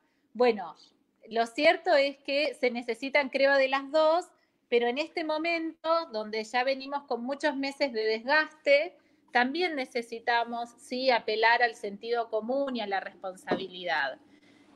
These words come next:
Eh, la responsabilidad no es algo que brota,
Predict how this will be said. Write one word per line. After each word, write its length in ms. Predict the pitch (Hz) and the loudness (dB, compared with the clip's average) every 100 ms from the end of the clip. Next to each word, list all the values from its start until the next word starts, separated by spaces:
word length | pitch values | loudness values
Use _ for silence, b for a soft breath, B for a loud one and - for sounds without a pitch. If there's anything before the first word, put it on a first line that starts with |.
| - | -4
Eh, 480 | 226 226 220 214 220 | 2 2 4 0 0
la 160 | 240 240 | 4 6
responsabilidad 880 | 254 247 254 254 269 269 294 381 | 4 2 0 4 2 4 4 4
no 80 | 330 | 4
es 180 | 320 320 | 0 2
algo 320 | 269 254 247 | 2 4 2
que 140 | - 220 | 2 0
brota, 800 | 226 247 254 - 269 269 294 | 2 2 0 0 -2 -2 -4